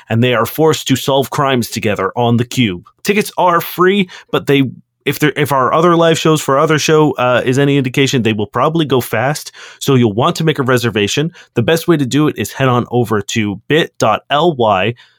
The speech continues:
slash offworld show one. Once again, that is bit dot L Y slash offworld show one. Once again, if you want this information in a, in a concrete written down place, the,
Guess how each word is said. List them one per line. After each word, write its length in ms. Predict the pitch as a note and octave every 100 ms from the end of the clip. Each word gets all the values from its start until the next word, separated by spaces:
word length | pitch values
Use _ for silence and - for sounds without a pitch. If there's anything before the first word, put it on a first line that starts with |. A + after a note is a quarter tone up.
| -
slash 500 | - A#2+ G#2 G#2 - _
offworld 640 | A#2 C#3+ - C3+ C3+ B2 -
show 500 | - A#2 A2+ A2 F#2+
one. 320 | F#2 G2 D#2+ - _ _
Once 140 | A#2 B2
again, 160 | C3
that 140 | A#2+ G#2
is 100 | F2
bit 360 | - E3+ -
dot 180 | C3 -
L 160 | B2+ B2
Y 300 | B2 D#3+ G3+
slash 400 | - F#2 E2 - -
offworld 640 | C3 D3 B2+ C#3 D3+ D#3 -
show 560 | - C#3+ C#3 C#3+ D3 _ _ _ -
one. 420 | G2+ G#2+ - -
Once 320 | A#2+ E3+ G3+ F3+
again, 240 | E3+ E3
if 100 | B2
you 80 | C3
want 380 | A2 D#3 A#2 G#2+
this 180 | C#3
information 640 | D3 B2+ C#3 C3 C3+ C#3+ B2+
in 140 | A#2+
a, 180 | A#2 A2
in 140 | G#2
a 60 | A2
concrete 500 | - C#3 C3 - C3 A2
written 260 | - C3+
down 240 | B2+ C3 B2+
place, 340 | C3 C3 -
the, 120 | -